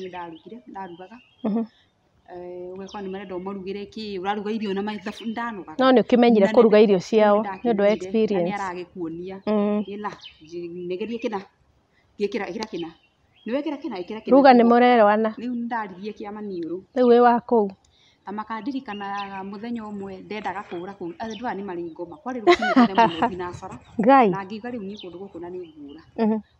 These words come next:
Speaker 1: Wega wa mũtumia ũcio nĩ akĩndehaga mbeca ciakwa. O mweri ndakĩrĩkia ngagĩtwo ndambũra niĩ ndĩna kana mũthenya ndĩrenda gũtũma. Ona he mũirĩtu wake warĩ na kairĩtu nĩ ahete tũkuo.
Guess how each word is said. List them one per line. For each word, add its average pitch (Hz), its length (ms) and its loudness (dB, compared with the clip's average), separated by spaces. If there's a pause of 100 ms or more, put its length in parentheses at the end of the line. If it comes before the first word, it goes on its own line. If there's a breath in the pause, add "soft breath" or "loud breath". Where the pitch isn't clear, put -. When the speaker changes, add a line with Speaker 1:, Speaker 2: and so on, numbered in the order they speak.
Speaker 1:
Wega 220 220 -6
wa 254 120 -2
mũtumia 240 360 -8
ũcio 190 200 -16
nĩ 202 120 -12
akĩndehaga 180 560 -14
mbeca 185 200 -18
ciakwa. - 240 -18
O 214 120 -10
mweri 226 260 -12
ndakĩrĩkia 226 500 -16
ngagĩtwo 165 280 -16
ndambũra 185 340 -10
niĩ 214 100 -12
ndĩna 196 220 -14
kana 220 220 -14
mũthenya 269 280 -10
ndĩrenda 180 240 -12
gũtũma. 170 360 -16 (760)
Ona 202 180 -8
he 240 200 -6
mũirĩtu 214 500 -8
wake 175 240 -8
warĩ 202 180 -6
na 185 80 -8
kairĩtu 180 380 -12
nĩ 175 100 -8
ahete 165 240 -14
tũkuo. 165 380 -14